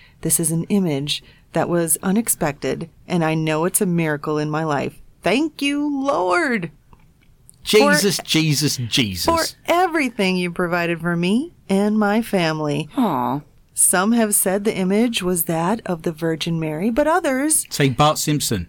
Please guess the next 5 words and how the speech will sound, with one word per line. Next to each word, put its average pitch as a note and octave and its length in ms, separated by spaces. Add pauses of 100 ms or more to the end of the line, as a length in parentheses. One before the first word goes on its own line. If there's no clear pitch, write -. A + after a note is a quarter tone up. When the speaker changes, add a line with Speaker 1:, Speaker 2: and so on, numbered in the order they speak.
(120)
Speaker 1:
including D#4+ 680
Mister D4+ 320
Madeley's C4 580
niece, A#3+ 560 (180)
Analua, F#3+ 800